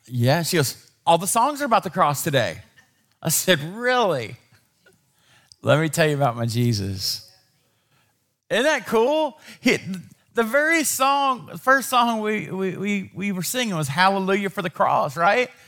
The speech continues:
Can I get a hallelujah for the cross? Right? I mean, isn't that powerful? Isn't that exciting?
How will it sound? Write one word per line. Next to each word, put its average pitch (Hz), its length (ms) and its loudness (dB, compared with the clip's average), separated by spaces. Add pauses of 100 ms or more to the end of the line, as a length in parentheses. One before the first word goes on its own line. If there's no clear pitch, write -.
(560)
Can 214 140 0
I 214 80 0
get 233 140 2
a - 20 2
hallelujah 233 600 0
for 240 120 -4
the 233 80 4
cross? 220 760 0 (760)
Right? 285 500 0 (140)
I 240 100 0
mean, 247 180 0
isn't 277 460 0
that 247 300 0 (220)
powerful? - 1000 -8 (760)
Isn't 254 220 0
that 254 180 2
exciting? 170 840 0